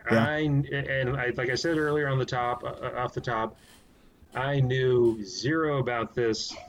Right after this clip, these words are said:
Speaker 2: and it's a good. I enjoyed
Speaker 1: Oh,
Speaker 2: it.
Speaker 1: man, yeah. I loved it.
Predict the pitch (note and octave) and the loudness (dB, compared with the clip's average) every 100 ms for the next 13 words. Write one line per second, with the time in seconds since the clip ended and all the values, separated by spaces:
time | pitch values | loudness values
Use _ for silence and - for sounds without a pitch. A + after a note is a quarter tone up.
0 | - - _ - A#2 A2+ A2 - - _ | -20 -20 _ -6 -2 -2 -2 -6 -16 _
1 | _ - C3+ C#3 D3 C3+ B2 - _ _ | _ -6 -4 -2 0 0 -2 -4 _ _
2 | _ - A#2+ C3 B2+ C#3+ C#3 A2 G#2+ B2+ | _ -6 -2 2 6 8 8 6 6 6
3 | G2+ A2+ B2 G#2 - - - C3+ C#3 B2 | 6 6 6 4 -2 -16 0 6 8 10
4 | B2+ A2 F#2 | 8 6 -2